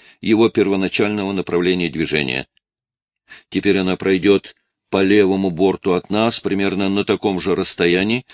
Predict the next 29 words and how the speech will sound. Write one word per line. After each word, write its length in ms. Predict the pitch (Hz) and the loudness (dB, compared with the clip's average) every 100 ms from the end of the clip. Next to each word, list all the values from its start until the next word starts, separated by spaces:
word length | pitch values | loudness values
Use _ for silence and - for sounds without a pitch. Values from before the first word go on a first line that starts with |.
| - - | -18 -4
на 180 | 104 | 0
каком 340 | 104 107 113 107 | 2 2 2 2
мы 220 | 104 113 | 2 2
следовали 540 | - 95 101 101 101 | 0 2 2 4 0
за 160 | 104 120 | 0 0
ней», — 300 | 143 117 - _ _ _ | 0 0 -4 _ _ _
сказал 420 | - - 69 73 | -14 -8 -6 -8
Чак. 380 | - - - _ _ _ _ _ _ _ _ - | -8 -12 -12 _ _ _ _ _ _ _ _ -6
«Держись 640 | 67 92 73 92 135 - | 0 0 0 -2 -2 -2
прежнего 500 | - 95 101 107 113 | -4 0 0 0 -4
курса», — 480 | 113 92 82 - 87 _ _ _ | -4 -4 -4 -4 -6 _ _ _
снова 460 | - - 90 101 104 | -8 -4 0 0 0
повторил 500 | 104 - 82 90 87 - | -4 -4 -2 -2 -2 -2
Томми. 360 | 87 80 78 - _ _ _ _ - - | 0 0 -4 -8 _ _ _ _ -20 -12
«Она 420 | - 92 107 113 113 | -4 0 2 2 0
может 320 | 107 104 92 | 0 0 -2
сделать 440 | 85 104 113 110 | -2 0 2 2
это, 220 | 110 107 107 | 0 -2 -2
чтобы 260 | 107 95 | -2 -2
проверить, 540 | 101 110 117 85 78 - _ _ | 0 2 4 2 -2 -10 _ _
пойдем 500 | 104 98 80 117 131 | 0 0 2 2 2
ли 120 | 120 | 2
мы 180 | 120 104 | 2 0
за 160 | 98 95 | 0 0
ней». 320 | 80 73 - _ _ _ _ _ _ _ _ _ | 0 -2 -6 _ _ _ _ _ _ _ _ _
«Как 220 | - 110 | -8 -6
скажешь», — 600 | - - 90 90 - - _ - | -6 -8 -10 -12 -18 -20 _ -12
ответил 420 | 73 71 73 73 | -6 -4 -4 -6
Чак. 360 | - 67 - | -6 -8 -10